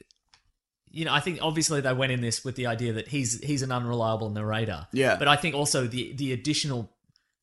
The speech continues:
Speaker 1: wrinkle to that is that he could be altering reality around him.
Speaker 2: Yes.
Speaker 1: So, you know, the fact that some of the cars are, you know, ni-, sort of nineteen thirties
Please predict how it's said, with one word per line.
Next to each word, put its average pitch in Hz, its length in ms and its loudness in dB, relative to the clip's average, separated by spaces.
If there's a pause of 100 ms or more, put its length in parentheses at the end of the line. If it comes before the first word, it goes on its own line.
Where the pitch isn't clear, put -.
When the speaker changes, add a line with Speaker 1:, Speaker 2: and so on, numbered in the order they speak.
(120)
Speaker 1:
wrinkle 127 420 -4
to 123 120 -4
that 120 240 0
is 98 360 -4 (240)
that 147 100 0
he 151 160 -2
could 143 160 -4
be 127 100 -2
altering 123 420 0
reality 117 520 0
around 120 400 -2
him. 90 300 -6
Speaker 2:
Yes. 135 380 4
Speaker 1:
So, 135 500 4 (200)
you 147 120 -4
know, 123 180 4
the 127 100 -2
fact 143 340 0
that 120 240 -2 (680)
some 147 220 0
of 127 60 -2
the 127 60 -4
cars 127 580 0
are, 110 240 -2 (720)
you 127 140 -4
know, 113 100 0
ni-, 123 400 -2
sort 135 220 0
of 113 80 -4
nineteen 120 480 2
thirties 120 640 -2